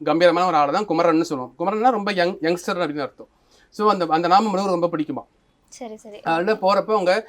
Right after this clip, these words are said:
Speaker 1: என்ன முடிஞ்ச அளவுக்கு "ஓம் நம குமாராயன்னு" சொல்லுங்க. அது சொன்னாலே அந்த கண்டிப்பா அந்த, அந்த மந்திரத்துக்கு, நாமத்துக்கு சக்தி அதிகம் உண்டு. அது முருகன் நல்லபடியா அனுகிரகம் பண்ணுவார்.
Speaker 2: கோவில் போயிட்டு டைரக்டா வீட்டுக்கு தான் போகணும் இல்லையா?
Speaker 1: வீட்டுக்கு தான் போகணும் அவசியம். மத்த இடத்துல போறத தவிர்க்கிறது நல்லது.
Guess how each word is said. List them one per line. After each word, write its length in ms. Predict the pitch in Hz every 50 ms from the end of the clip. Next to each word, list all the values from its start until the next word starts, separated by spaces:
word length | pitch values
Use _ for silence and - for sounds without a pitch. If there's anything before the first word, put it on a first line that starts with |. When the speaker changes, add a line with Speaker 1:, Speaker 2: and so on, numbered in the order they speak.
| - - - _ _ -
Speaker 1:
என்ன 180 | - 147 180 196
முடிஞ்ச 240 | 180 175 190 190
அளவுக்கு 280 | - 190 202 214 220 214
"ஓம் 200 | 175 180 196 208
நம 200 | 190 180 190 196
குமாராயன்னு" 640 | 190 185 160 170 180 185 180 170 175 180 180 175 175
சொல்லுங்க. 260 | 160 135 131 123 113 110 - - _
அது 200 | 151 147 143 131
சொன்னாலே 340 | 123 160 165 185 185 175 214
அந்த 140 | 233 214 165
கண்டிப்பா 320 | 156 151 156 175 180 196
அந்த, 220 | 180 170 156 147
அந்த 180 | 143 143 139 147
மந்திரத்துக்கு, 500 | 143 139 151 175 170 160 - 185 208 -
நாமத்துக்கு 520 | 160 151 156 160 160 147 151 147 160 -
சக்தி 200 | 156 147 - 175
அதிகம் 240 | 165 151 151 156 151
உண்டு. 200 | 143 135 135 190 254 262 - _ _ _ - - -
அது 160 | 160 165 156
முருகன் 260 | 156 165 185 185 170
நல்லபடியா 260 | 151 156 156 156 147
அனுகிரகம் 240 | 143 143 139 131 127
பண்ணுவார். 260 | 120 117 113 107 - _ _ _ _ _ _ -
Speaker 2:
கோவில் 260 | 269 262 285 285 262 -
போயிட்டு 260 | 262 247 262 339 359
டைரக்டா 360 | 262 240 240 247 247 - 311 311
வீட்டுக்கு 340 | 262 277 294 - 277 - -
தான் 160 | 247 254 254
போகணும் 220 | - 226 214 202 190
இல்லையா? 140 | 160 170
Speaker 1:
வீட்டுக்கு 240 | 196 196 196 175 170
தான் 160 | 175 196 208
போகணும் 220 | 170 160 151 139 127
அவசியம். 320 | 127 127 - 123 123 - _ -
மத்த 160 | 147 147 -
இடத்துல 280 | 170 156 - 214 220 190
போறத 280 | 170 156 151 170 185
தவிர்க்கிறது 400 | - 160 160 180 165 151 143 185
நல்லது. 340 | 208 165 123 120 120 107